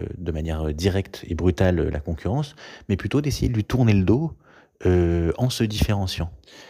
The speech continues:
Euh, là, je fais un petit aparté, parce que c'est vraiment une de mes lectures marketing,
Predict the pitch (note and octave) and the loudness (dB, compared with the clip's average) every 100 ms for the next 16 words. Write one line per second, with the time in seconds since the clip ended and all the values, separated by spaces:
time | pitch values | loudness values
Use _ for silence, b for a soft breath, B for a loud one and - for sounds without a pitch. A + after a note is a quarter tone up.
0 | B - E2+ E2 D#2+ F2 A2 - F2+ F2 | B -10 -6 -4 -2 0 -2 -2 -2 -2
1 | - - - - E2+ - G2 G2 - E2+ | -4 -2 0 2 2 2 2 -2 -10 -12
2 | - E2 - E2+ F2+ G2 G2+ F#2 E2+ E2 | -10 -12 -8 -4 -2 0 0 0 0 0
3 | E2+ E2 - F#2+ E2+ - D#2+ F#2 F2 | 0 -2 -2 -2 -2 -2 -2 0 -2